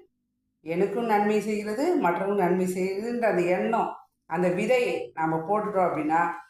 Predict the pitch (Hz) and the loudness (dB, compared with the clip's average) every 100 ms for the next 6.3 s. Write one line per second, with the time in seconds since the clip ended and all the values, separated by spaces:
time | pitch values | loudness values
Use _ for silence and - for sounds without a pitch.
0 | _ - 156 160 160 180 220 214 208 214 | _ -6 -2 0 0 2 4 4 4 2
1 | 208 277 320 - - - - 180 226 196 | 2 2 0 -2 -8 -20 -6 -2 -2 0
2 | 240 226 214 214 233 247 330 - - - | 0 2 2 2 0 2 2 2 -4 -14
3 | _ - 160 196 208 208 202 202 208 262 | _ -8 0 2 4 4 2 2 2 2
4 | 320 320 311 - - 160 180 226 294 349 | 2 -2 -10 -18 -8 -2 2 2 2 -2
5 | - - 156 170 185 226 240 175 165 - | -6 -10 -4 0 0 0 -4 -4 -4 0
6 | 165 175 185 | 0 2 2